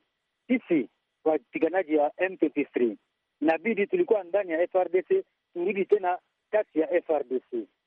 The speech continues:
Tulisema tena nini? Wafanya siasa yetu ya M twenty-three barudishe ndani ya serikali.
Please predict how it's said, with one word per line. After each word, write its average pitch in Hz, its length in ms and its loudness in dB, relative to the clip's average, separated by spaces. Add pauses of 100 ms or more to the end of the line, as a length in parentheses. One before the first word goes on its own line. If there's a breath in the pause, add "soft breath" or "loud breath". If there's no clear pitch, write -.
(260)
Tulisema 185 360 0
tena 175 260 -2
nini? 147 420 -4 (300)
Wafanya 190 380 0 (100)
siasa 240 320 0
yetu 170 500 -2 (240)
ya 156 260 0
M 185 120 -6
twenty-three 330 560 0 (400)
barudishe 185 600 0 (220)
ndani 202 540 0
ya 170 100 2
serikali. 147 680 -2